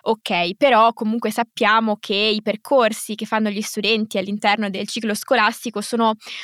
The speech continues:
mm, sono molto definiti, eh, quindi come fanno poi le scuole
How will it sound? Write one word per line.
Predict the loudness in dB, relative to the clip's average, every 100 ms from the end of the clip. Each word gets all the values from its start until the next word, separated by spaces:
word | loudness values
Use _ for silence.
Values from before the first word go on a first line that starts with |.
| -14 -16 _
mm, | -2 -2 -2 -6
sono | -4 0
molto | 2 2 2
definiti, | 0 -2 0 2 2 -2 -4 -4 -4
eh, | 0 2 2 0 -2
quindi | -2 0
come | 0 0
fanno | 2 0 0 -2
poi | 0 0
le | 0
scuole | -6 -10 0 2 2 2 0